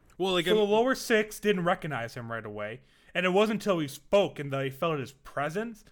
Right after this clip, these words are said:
Speaker 2: that they actually realized it was him. So if he can transform, it's not well known, and clearly no one else has ever seen him as a, at least the lower six has not seen him as a woman.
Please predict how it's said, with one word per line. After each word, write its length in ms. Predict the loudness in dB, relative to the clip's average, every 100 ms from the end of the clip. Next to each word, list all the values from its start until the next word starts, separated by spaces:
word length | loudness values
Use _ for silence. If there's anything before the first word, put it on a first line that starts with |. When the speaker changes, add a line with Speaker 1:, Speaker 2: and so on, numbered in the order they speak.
| _ _
Speaker 2:
that 100 | -6
they 80 | -2
actually 220 | -2 -2
realized 280 | -2 -2 -2
it 40 |
was 140 | -6 -8
him. 220 | -8 -8
So 160 | -4 -4
if 100 | -4
he 100 | -10
can 400 | -8 -4 -2 -2
transform, 640 | -4 -6 -6 -2 0 0
it's 180 | -2 -2
not 320 | -2 -4 -6
well 480 | -2 0 0 -2 -8
known, 600 | -8 -4 -2 0 -2 -6 -14 _ _ -8
and 160 | -8 -4
clearly 320 | 0 2 4
no 220 | 2 0
one 120 | 2
else 140 | 0 0
has 100 | -6
ever 160 | -6
seen 240 | -8 -10 -8
him 140 | -8 -6
as 240 | -4 -4
a, 140 | -6 -8
at 260 | -12 -10
least 180 | -8 -6
the 60 | -4
lower 200 | -6 -6
six 260 | -8 -8
has 40 | -6
not 140 | -6
seen 260 | -6 -8 -6
him 180 | -2
as 200 | -2 -2
a 20 | -2
woman. 400 | -4 -6 -8